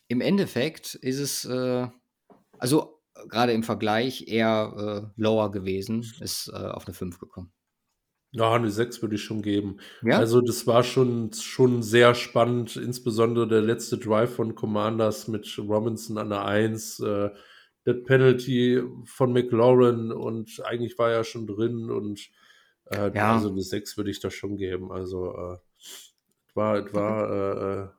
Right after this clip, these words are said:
Speaker 2: Herzblut drin. <laughs>
Speaker 1: <laughs> Bisschen Aufregung.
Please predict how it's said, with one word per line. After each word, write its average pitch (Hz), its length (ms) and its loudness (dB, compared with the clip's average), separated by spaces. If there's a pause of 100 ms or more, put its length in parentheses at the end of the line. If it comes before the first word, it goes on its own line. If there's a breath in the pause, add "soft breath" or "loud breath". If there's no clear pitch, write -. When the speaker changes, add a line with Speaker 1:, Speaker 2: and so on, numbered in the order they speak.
(300)
Speaker 2:
Herzblut 117 840 -8
drin. 98 360 -8 (440)
<laughs> 220 600 -8
Speaker 1:
<laughs> - 760 -8 (800 loud breath)
Bisschen 120 260 0
Aufregung. 98 580 -8